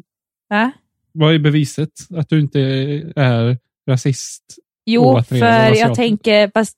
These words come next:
Speaker 1: det här är ingen Disney-film, tror jag.
Speaker 2: Nej, nej, men
Speaker 1: Men det,
Speaker 2: beviset.
Speaker 1: det här är en
Speaker 2: Ja.
Speaker 1: vanlig film, Anna och kungen.
Speaker 2: Jaha.
Speaker 1: Han som spelar kungen.
Speaker 2: Jaha, ja, okej,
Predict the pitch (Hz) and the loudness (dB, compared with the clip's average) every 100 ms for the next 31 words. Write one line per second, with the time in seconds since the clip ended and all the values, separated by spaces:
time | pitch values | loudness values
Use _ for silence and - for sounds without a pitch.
0 | _ 233 226 233 220 202 202 220 - - | _ 0 0 2 0 0 -2 -6 -6 -6
1 | 190 - 214 220 220 208 - 175 117 175 | -6 -4 -2 0 0 -2 -4 -4 -4 0
2 | 156 202 131 135 139 147 147 208 190 220 | 2 2 -2 0 2 4 4 4 2 2
3 | 226 220 220 220 226 233 185 - 214 196 | 2 2 2 2 0 -2 -4 0 0 2
4 | 190 - 208 170 190 180 - _ _ _ | 0 0 -2 0 -2 -4 -8 _ _ _
5 | _ _ _ _ - 180 175 247 202 240 | _ _ _ _ 0 2 4 2 2 -2
6 | - 214 202 190 226 180 175 190 180 180 | -2 -2 -2 -2 -4 -2 -2 2 2 2
7 | 226 160 135 175 202 190 - | 0 -2 -2 -2 -2 -4 -12